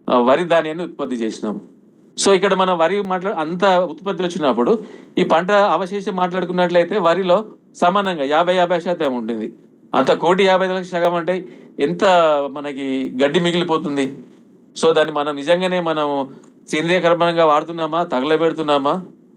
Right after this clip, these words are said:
పశుగ్రాసంగా ఎంత వాడుతా ఉన్నాము, లేదంటే ఇప్పుడు చిన్న చిన్న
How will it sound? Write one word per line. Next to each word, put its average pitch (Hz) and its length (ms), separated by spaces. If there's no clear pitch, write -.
పశుగ్రాసంగా 170 500
ఎంత 139 180
వాడుతా 160 360
ఉన్నాము, 156 520
లేదంటే 160 480
ఇప్పుడు 143 260
చిన్న 156 100
చిన్న 160 380